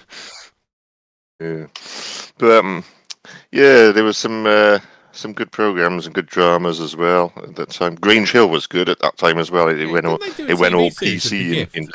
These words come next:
Speaker 2: you remember The Gift? That was a book we read at school. That
Speaker 1: Oh.
Speaker 2: was about some, some kid who's been stalked by <laughs> some serial killer. Some serial killer
Speaker 1: <laughs>
Speaker 2: with psychic powers.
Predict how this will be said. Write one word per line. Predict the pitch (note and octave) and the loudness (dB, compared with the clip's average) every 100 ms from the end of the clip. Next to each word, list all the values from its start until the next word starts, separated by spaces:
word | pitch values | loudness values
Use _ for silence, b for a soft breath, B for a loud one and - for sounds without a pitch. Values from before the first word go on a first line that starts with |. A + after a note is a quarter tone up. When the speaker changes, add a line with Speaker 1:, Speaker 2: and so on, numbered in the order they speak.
| D#2 | -20
Speaker 2:
you | D#2 _ | _ _
remember | C#3+ D3 | -16 -14
The | D3+ | -16
Gift? | - D#3+ F3 _ _ _ _ _ _ _ _ _ _ | -16 -16 -18 _ _ _ _ _ _ _ _ _ _
That | D#3+ | -10
was | E3+ | -8
a | D3 | -8
book | C3 - | -10 -10
we | A#2+ | -10
read | A#2 | -10
at | - | -12
school. | - D#3 D3+ F#2 | -14 -12 -10 -10
That | A#2 | -12
Speaker 1:
Oh. | |
Speaker 2:
was | A2 | -12
about | A#2+ B2 A2+ | -12 -12 -14
some, | - A#2+ A2 G#2+ _ _ _ _ | -16 -16 -14 -18 _ _ _ _
some | C3+ A#2 | -14 -12
kid | D3 C#3+ | -10 -8
who's | A#2+ | -8
been | A2 G#2 A2 | -10 -14 -14
stalked | - C3+ C3+ - _ | -14 -10 -10 -12 _
by | A2+ G#2 | -14 -14
<laughs> | |
some | - F3 B2+ C#3 A#2 | -12 -12 -10 -14 -14
serial | - - - F#3+ F3 E3+ - - - | -16 -14 -4 -4 -4 -10 -12 -20 -20
killer. | E3+ E3+ - - - - - - A3+ | -18 -18 -18 -18 -18 -20 -20 -16 -14
Some | E3+ G#3+ F3+ | -10 -10 -8
serial | - G#3 G3 D#3+ | -2 -2 0 0
killer | E3 E3 | 0 -2
Speaker 1:
<laughs> | C3+ | -4
Speaker 2:
with | C3+ | -8
psychic | D#3 C#3 - D#3+ - - | -10 -10 -12 -20 -20 -10
powers. | D3+ D#3 G2 G#2 A#2+ | -8 -8 -10 -14 -18